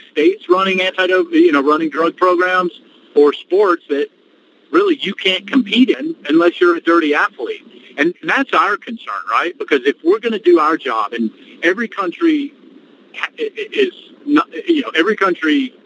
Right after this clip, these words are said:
can fall prey to doping, and no country is immune from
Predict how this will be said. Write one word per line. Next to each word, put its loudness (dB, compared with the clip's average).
can 2
fall 0
prey 0
to 0
doping, -4
and 0
no 2
country 0
is -6
immune -2
from -10